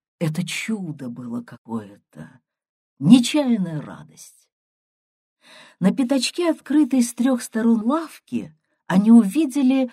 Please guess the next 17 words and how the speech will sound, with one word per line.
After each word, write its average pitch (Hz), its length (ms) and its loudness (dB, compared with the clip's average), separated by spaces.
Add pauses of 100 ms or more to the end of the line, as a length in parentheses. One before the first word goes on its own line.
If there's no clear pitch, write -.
(180)
рождественский 180 1080 -4
вертеп, 156 540 -12 (680)
провансальский 175 1500 -2 (200)
многолюдный 156 1040 0
вертеп, 156 760 -8 (720)
застывший 170 800 -12
театр. 151 380 -20 (1160)
Судя 277 380 2
по 247 120 2
размерам, 247 760 2 (200)
он 320 200 2
украшал 269 500 2
на 262 140 4
Рождество 247 640 2
церковь 208 720 -2
или 143 180 -2
собор, 143 720 0